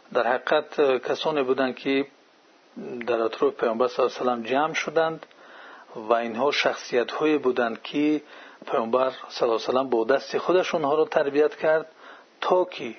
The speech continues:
رسالت الهی را برای بشریت برسانند، تا اینکه، اه، تمدن و فرهنگ جدیدی رو که، اه، خدا و رسول خدا آن را می‌خواهد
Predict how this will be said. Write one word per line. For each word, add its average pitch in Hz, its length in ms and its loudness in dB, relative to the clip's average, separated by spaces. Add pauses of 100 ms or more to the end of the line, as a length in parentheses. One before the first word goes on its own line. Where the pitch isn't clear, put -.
رسالت 135 800 2
الهی 127 680 2
را 113 220 4
برای 123 480 2
بشریت 120 600 2
برسانند، 139 560 0 (580)
تا 165 140 4
اینکه، 143 460 -2 (580)
اه، 120 200 4
تمدن 139 760 0
و 117 140 -2
فرهنگ 123 1000 0 (500)
جدیدی 131 560 0
رو 117 140 2
که، 110 320 -4 (680)
اه، 113 220 2
خدا 156 460 0
و 143 100 2
رسول 123 420 0
خدا 131 440 2 (680)
آن 135 160 -2
را 117 160 2
می‌خواهد 147 840 0